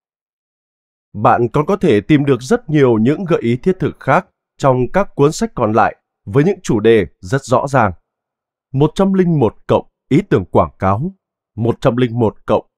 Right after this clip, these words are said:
ý tưởng tạo động lực, một trăm linh một cộng ý tưởng cầu khách, một trăm linh một cộng ý tưởng tăng doanh số, một trăm linh một cộng ý tưởng nhân sự, một trăm linh một cộng ý tưởng đối phó với nhân viên cá biệt,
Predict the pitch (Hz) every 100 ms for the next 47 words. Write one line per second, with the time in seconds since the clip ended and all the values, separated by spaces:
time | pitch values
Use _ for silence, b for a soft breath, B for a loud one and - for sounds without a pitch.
0 | _ 135 185 139 104 82 - - - 127
1 | 107 107 95 _ _ _ _ _ - 131
2 | 139 214 185 185 170 120 - - 107 -
3 | _ _ 123 180 - 101 71 _ 123 104
4 | - 127 - _ _ _ _ _ 139 156
5 | 202 202 196 180 147 - - 107 - _
6 | _ 127 185 - 113 80 73 - 123 117
7 | 117 95 113 104 160 185 _ _ _ _
8 | 113 135 127 147 139 135 127 107 - -
9 | 110 - _ - - - 147 104 71 73
10 | 113 113 - 107 - _ _ _ _ _
11 | 95 127 151 - 190 196 180 120 - -
12 | 110 - _ - 147 202 131 76 107 123
13 | 156 127 117 170 - 101 131 120 98 117
14 | 101 - 101 160 110